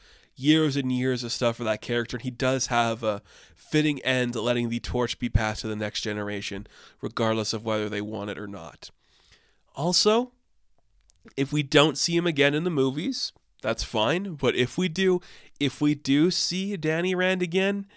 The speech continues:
and we have everybody from the Netflix shows come back except Finn Jones,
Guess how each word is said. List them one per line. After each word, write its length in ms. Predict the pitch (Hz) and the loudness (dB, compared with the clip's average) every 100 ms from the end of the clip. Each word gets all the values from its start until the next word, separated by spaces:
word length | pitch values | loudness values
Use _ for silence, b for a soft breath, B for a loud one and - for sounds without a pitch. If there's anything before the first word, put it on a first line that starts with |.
| B B B B | B B B B
and 160 | - 131 | 0 2
we 140 | 135 | 4
have 280 | 117 143 135 - | 2 0 -2 0
everybody 600 | 131 135 165 160 165 165 | 0 2 2 2 2 0
from 160 | 160 160 | 0 0
the 80 | |
Netflix 340 | 160 156 156 147 | 0 0 0 -2
shows 320 | - 143 - | 2 2 2
come 320 | - 127 135 | -4 -6 -2
back 260 | 135 131 120 | 0 0 -2
except 460 | - - 123 127 | -6 -2 -2 -2
Finn 260 | - 147 147 | -4 -4 -4
Jones, 520 | 127 123 117 120 - | -4 -4 -2 -4 -8